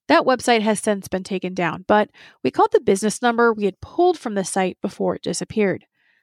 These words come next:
The company we connected with through that number was also in the same industry.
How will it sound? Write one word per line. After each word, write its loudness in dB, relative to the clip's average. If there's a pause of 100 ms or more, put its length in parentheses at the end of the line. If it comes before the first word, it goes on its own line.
(180)
The 2
company 2
we -2
connected 0
with 2
through -2
that 4
number 0 (340)
was 0
also 2
in -2
the -2
same -2
industry. -6